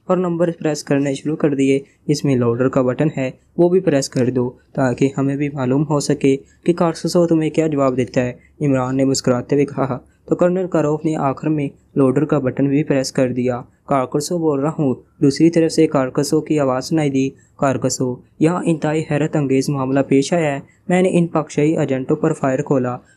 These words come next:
तो गोलियाँ इनके जिस्मों के करीब जाकर इधर उधर और ऊपर ऊपर मुड़ जाती हैं, एक भी गोली इनमें से किसी को नहीं लगी। मुझे एक पाकशाही ने बताया है कि कारकसो से कहो कि वो मुझे और गोमर को थ्री एक्स मशीन से निकलने वाली रेस के जरिए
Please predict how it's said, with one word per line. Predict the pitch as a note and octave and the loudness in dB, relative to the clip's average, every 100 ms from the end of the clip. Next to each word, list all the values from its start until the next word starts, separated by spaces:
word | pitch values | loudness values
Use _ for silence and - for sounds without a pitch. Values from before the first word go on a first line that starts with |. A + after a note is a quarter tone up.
| - | -2
तो | D#3 | 0
गोलियाँ | C3+ C3 C#3 E3 | 0 -2 -2 -4
इनके | D3 C3+ D3 | -4 -2 0
जिस्मों | C3+ - C#3+ | 0 -2 -4
के | D#3+ | -2
करीब | D#3 C3 C3+ | 0 2 2
जाकर | C3+ B2+ C3 B2+ B2 - _ F#3 | 2 0 0 0 -2 -8 _ 2
इधर | F#3 F#3+ | 2 2
उधर | E3 E3 F3 | 2 2 4
और | E3 D#3+ | 2 2
ऊपर | D#3 D#3 E3+ | 2 2 0
ऊपर | D#3+ D#3+ | 2 0
मुड़ | D#3 C#3 C#3+ | 0 0 0
जाती | D3+ D3 C#3+ | 0 2 2
हैं, | C3+ C3 - _ - | 2 -2 -10 _ 2
एक | D3+ D3+ | 2 2
भी | C#3+ | 2
गोली | C3+ B2+ C#3 | 2 4 2
इनमें | D3 C3+ C3+ | 2 -2 -2
से | D3 | 0
किसी | C#3 C3+ - | 2 2 0
को | C#3+ | 2
नहीं | D3+ C3 D3+ | 2 2 2
लगी। | D3+ B2+ B2 - - - | 2 2 -2 -6 -12 -2
मुझे | F3 G3+ | 4 4
एक | F3 F3 | 4 2
पाकशाही | E3 C#3+ - C#3 C#3+ | 0 -2 0 0 2
ने | D#3+ | 2
बताया | C#3 C3+ C3+ | 2 0 0
है | D3 C3 A#2+ - _ - | 0 -2 -2 -10 _ -2
कि | |
कारकसो | C#3+ C#3 A#2+ C#3 E3 E3 | 2 0 0 0 0 0
से | E3+ | -2
कहो | - C#3+ B2+ - _ - | -2 -2 -2 -4 _ 0
कि | F3+ | 2
वो | F#3+ | 4
मुझे | F3 C#3 E3+ | 2 2 2
और | D#3+ D3+ | 4 2
गोमर | C3+ C#3 D3 | 2 0 0
को | - C3 A#2+ - - | 0 0 -2 -10 -4
थ्री | D#3 C#3+ C#3 | 2 4 4
एक्स | C#3+ - C#3 | 2 0 -4
मशीन | C3+ C3+ B2+ | 0 0 0
से | - C3 | 0 0
निकलने | A#2+ C3 C3 | 2 0 2
वाली | C3 B2+ | 2 4
रेस | B2 B2+ | 4 2
के | - | 2
जरिए | D3 C#3 C3 | 2 2 0